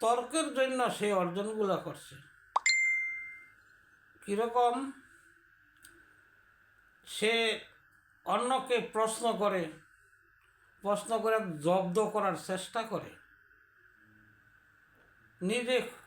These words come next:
নিজে নিজে খুবই গর্ববোধ করে যে আমি প্রশ্ন করলে কেউ উত্তর দিতে পারবে না বা আমার কথা কেউ কেটে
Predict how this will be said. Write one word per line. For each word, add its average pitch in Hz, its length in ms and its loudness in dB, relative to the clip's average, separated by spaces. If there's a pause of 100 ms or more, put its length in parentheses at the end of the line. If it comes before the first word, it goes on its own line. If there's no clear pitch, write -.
(180)
নিজে 240 280 -2
নিজে 254 200 0 (160)
খুবই 294 480 4 (100)
গর্ববোধ 214 540 2 (120)
করে - 200 -4 (1900)
যে 196 120 4 (160)
আমি 214 220 2 (920)
প্রশ্ন 202 300 -4 (140)
করলে 202 280 0
কেউ 190 120 0 (100)
উত্তর 202 220 -4 (140)
দিতে 190 180 -6 (100)
পারবে 175 280 2 (100)
না 165 80 0 (1040)
বা 180 140 2 (120)
আমার 190 260 4 (600)
কথা 190 240 -2 (100)
কেউ 190 220 -2
কেটে 196 240 -4